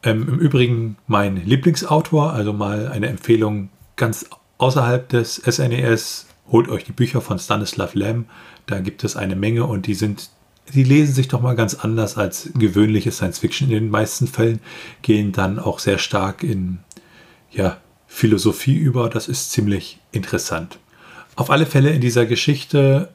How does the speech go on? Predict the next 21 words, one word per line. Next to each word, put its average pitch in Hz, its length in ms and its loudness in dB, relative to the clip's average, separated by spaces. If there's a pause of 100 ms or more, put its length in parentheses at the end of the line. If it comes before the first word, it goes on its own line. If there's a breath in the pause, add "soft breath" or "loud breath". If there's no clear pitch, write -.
(100)
ähm, 117 560 0
gibt 127 200 -8
es 110 100 -2
einen 107 240 -2
Tyrann 117 420 2
und 143 160 2
der 123 120 2
erschafft 127 340 -2
sich - 180 -4
eine 113 300 -2 (320 loud breath)
Miniaturstadt 131 760 2
mit 127 120 0
künstlichen 120 680 0 (100)
Bürgern, 139 360 4
damit 120 220 -2
der 117 120 2
Tyrann 117 340 -2
sie 117 120 -2
praktisch - 680 -4
unterdrücken 120 560 0
kann. 135 340 0